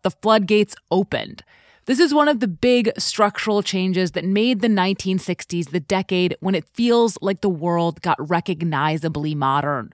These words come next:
when history flips into color, because our cultural products, our records of that time, could now contain cursing and fornicating and all the things that people actually do.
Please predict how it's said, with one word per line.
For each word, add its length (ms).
when 140
history 500
flips 420
into 240
color, 560
because 220
our 160
cultural 500
products, 760
our 160
records 680
of 180
that 240
time, 460
could 160
now 180
contain 680
cursing 600
and 140
fornicating 800
and 140
all 180
the 100
things 360
that 180
people 420
actually 640
do. 440